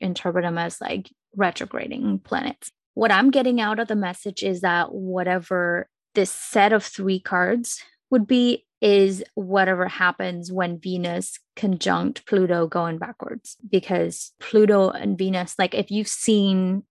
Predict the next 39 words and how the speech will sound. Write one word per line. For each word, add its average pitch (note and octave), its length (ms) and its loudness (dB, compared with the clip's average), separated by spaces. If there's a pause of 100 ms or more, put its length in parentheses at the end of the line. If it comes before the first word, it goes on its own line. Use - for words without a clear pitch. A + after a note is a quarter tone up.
(160)
anything G3 420 -2
on F3 180 -4
social F#3 300 -4
media F3 360 -2
re-, E3+ 160 -6 (120)
these F3+ 220 -4
days F3 280 -2
about E3+ 380 -4 (140)
the - 140 -2
upcoming G3 420 4
transits, - 680 -2
it's - 200 -8
the F#3+ 120 2
Venus F3+ 480 -2
retrograde F3 720 -2 (380)
conjuncting F3+ 440 -2
Pluto F3 480 -2
that's - 300 -6
been, F3 360 -2
like, F#3 220 -4
going F3 260 0
around F3 380 -2
a F#3+ 60 -2
lot, F3 280 -4
and F3 100 -6
people F#3 280 -4
are F#3 120 0
freaking A#3+ 400 2
out. G#3 220 4
And G3+ 240 -2
I F#3+ 140 -2
don't G#3+ 200 -4
think G3 320 -8
there's F3+ 220 -2
anything F3+ 320 -2
to - 100 -6
freak - 300 -6
out, G3+ 340 2
because F#3+ 440 2